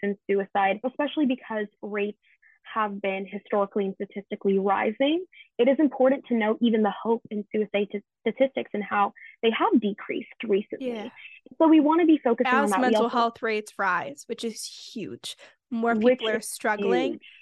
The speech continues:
Speaker 2: but they're coping more effectively and they're getting access to more resources. And, and the ways that they're choosing to deal with these things is, is for the better, which is amazing.
Speaker 1: Yes, and we've been having better care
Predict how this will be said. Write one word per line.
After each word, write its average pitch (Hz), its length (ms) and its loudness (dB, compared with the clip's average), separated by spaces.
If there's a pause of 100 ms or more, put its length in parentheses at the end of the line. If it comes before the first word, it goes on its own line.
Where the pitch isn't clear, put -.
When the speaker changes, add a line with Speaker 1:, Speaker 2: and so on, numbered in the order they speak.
Speaker 2:
but 240 140 -4
they're 226 140 -4
coping 214 520 -2
more 190 200 -4
effectively - 760 -8
and 202 180 -4
they're 202 100 -4
getting 202 280 -6
access 190 560 -8
to - 100 -12
more 196 160 -6
resources. 214 840 -6 (480)
And, 214 200 -2
and 208 200 -4
the 214 80 -4
ways 202 380 -2
that 202 120 -10
they're 196 100 -10
choosing 202 400 -8
to - 120 -16
deal 202 240 -6
with 226 140 -6
these 240 260 -8
things 285 540 -6 (100)
is, 208 260 -6
is - 300 -10
for 208 160 -2
the 190 100 -10
better, - 340 -8
which - 200 -14
is 196 120 -14
amazing. - 580 -12 (840)
Speaker 1:
Yes, 202 320 0 (160)
and 226 160 0
we've 220 280 2
been 220 140 -4
having 208 600 -4 (280)
better 202 500 2 (540)
care 202 420 -2